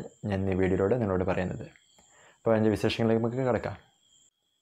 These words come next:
അപ്പോൾ ഈ ബോട്ട് ഇരുന്നൂറ്റി ഇരുപത്തഞ്ച് എന്ന് പറഞ്ഞ ഒരു ഹെഡ്സെറ്റ് Flipkart-ൽ അത്യാവശ്യം നല്ല റേറ്റിംഗ് ഉള്ളൊരു ഹെഡ്സെറ്റ് തന്നെയാണ്.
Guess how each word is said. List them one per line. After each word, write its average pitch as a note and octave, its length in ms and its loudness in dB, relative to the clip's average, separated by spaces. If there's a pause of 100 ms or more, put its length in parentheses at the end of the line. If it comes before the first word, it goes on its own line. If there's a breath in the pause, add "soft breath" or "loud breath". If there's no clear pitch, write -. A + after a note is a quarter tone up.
(360)
അപ്പോൾ B2 280 -6
ഈ A#2+ 80 -4
ബോട്ട് A#2 300 -8
ഇരുന്നൂറ്റി A#2 300 -8
ഇരുപത്തഞ്ച് A#2 320 -8
എന്ന് A#2 180 -10
പറഞ്ഞ G#2 200 -10
ഒരു G#2 140 -8
ഹെഡ്സെറ്റ് G#2+ 440 -10 (600)
Flipkart-ൽ A2 340 -6
അത്യാവശ്യം G#2+ 320 -8
നല്ല G#2 140 -4
റേറ്റിംഗ് G#2 340 -6
ഉള്ളൊരു G2+ 220 -6
ഹെഡ്സെറ്റ് F#2 340 -12
തന്നെയാണ്. F#2 320 -10